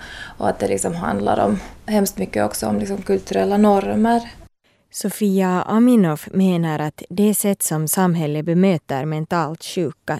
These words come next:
Speaker 2: säger mycket om oss själva.
Speaker 1: Om man ser på det liksom ur ett filosofiskt perspektiv så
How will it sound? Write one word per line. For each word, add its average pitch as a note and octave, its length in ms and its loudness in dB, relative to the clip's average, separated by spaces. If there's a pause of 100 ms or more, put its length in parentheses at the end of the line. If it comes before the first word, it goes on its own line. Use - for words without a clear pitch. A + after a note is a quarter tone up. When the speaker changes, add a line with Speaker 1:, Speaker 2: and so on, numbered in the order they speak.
Speaker 2:
säger D#3+ 440 0
mycket F3+ 440 2
om D#3 220 -2
oss F3+ 260 -4
själva. - 540 -4 (120)
Speaker 1:
Om G#3 160 -2
man G#3 160 2
ser G#3 240 2
på A3 140 -2
det A3+ 100 0
liksom A3+ 320 -4
ur A3 120 -2
ett A3+ 280 -6 (180)
filosofiskt A3+ 840 -2
perspektiv - 680 -6
så G#3+ 160 -6